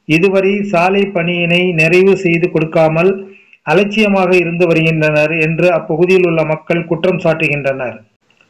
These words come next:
எனவே, சாலையின் இருபுறமும் அமைக்கப்பட்ட கான்கிரீட் தடுப்புச் சுவற்றை அகற்றிவிட்டு, பழைய நிலையிலான சாலைகளை பயன்படுத்திய நடவடிக்கை எடுக்க வேண்டும் என அப்பகுதி மக்கள் கோரிக்கை விடுத்துள்ளனர்.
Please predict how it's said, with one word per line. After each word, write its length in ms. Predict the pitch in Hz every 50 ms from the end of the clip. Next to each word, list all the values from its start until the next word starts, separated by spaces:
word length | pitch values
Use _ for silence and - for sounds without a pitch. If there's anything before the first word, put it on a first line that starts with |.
| _ _
எனவே, 460 | - 165 175 180 180 160 156 170 190 190
சாலையின் 520 | - 190 170 175 196 202 202 202 202 190
இருபுறமும் 640 | 170 165 180 185 185 180 185 185 185 190 190 196 202
அமைக்கப்பட்ட 760 | 202 156 160 170 180 175 - 185 180 - 175 170 180 170 170
கான்கிரீட் 480 | - 156 156 170 170 180 185 180 165 -
தடுப்புச் 380 | 165 160 175 165 - 180 -
சுவற்றை 380 | - 175 165 165 160 165 170 165
அகற்றிவிட்டு, 880 | 147 135 143 160 170 170 - 180 160 160 160 - 151 156 170 196 196 - - - - - _ _ _
பழைய 420 | - 147 156 170 185 196 202 208 208
நிலையிலான 680 | 190 180 175 175 185 185 190 185 180 175 180 180 180 185
சாலைகளை 640 | 180 - 165 170 180 180 180 165 170 170 170 175 175 175
பயன்படுத்திய 760 | - 156 165 175 185 180 180 175 175 - 180 170 170 170 175
நடவடிக்கை 560 | 170 151 151 170 180 185 185 180 175 - 180
எடுக்க 320 | 165 156 170 165 - 185 160
வேண்டும் 440 | 156 165 170 175 165 180 180 185
என 260 | 185 - 160 160 175 185
அப்பகுதி 440 | 175 165 - 170 156 165 170 185
மக்கள் 500 | 180 170 165 170 - 175 175 180 180 - - _ _ _ _ _
கோரிக்கை 400 | - 165 190 196 196 196 202 190
விடுத்துள்ளனர். 720 | 180 165 160 175 - 185 165 156 156 151 147 135 127 113